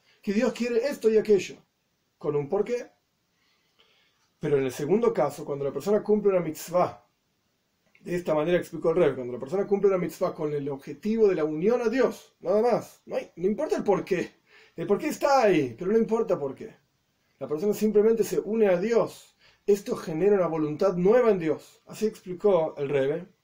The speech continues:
Esto genera, toca, por así decir, la esencia misma de Dios, por cuanto está vinculado al concepto de la esencia de la unión esencial entre el pueblo judío y Dios,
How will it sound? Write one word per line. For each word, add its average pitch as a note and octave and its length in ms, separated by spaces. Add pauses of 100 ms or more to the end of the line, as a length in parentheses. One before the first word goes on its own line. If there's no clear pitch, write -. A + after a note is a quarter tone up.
(440)
Esto F3+ 240
genera, D#3+ 380
toca, G3 320
por C#3+ 100
así D#3+ 160
decir, F3 180
la E3 60
esencia G3 420
misma F3+ 260
de D#3 100
Dios, F#3+ 260
por D3+ 220
cuanto F#3+ 400
está F3+ 320
vinculado D#3+ 580
al C#3 140
concepto D3 580
de D3+ 120
la C3+ 40
esencia G3+ 500
de D#3+ 60
la D3 100
unión E3+ 600 (480)
esencial F#3 680
entre C#3+ 200
el C3+ 80
pueblo G3+ 300
judío F3+ 420
y D#3+ 100
Dios, C3+ 580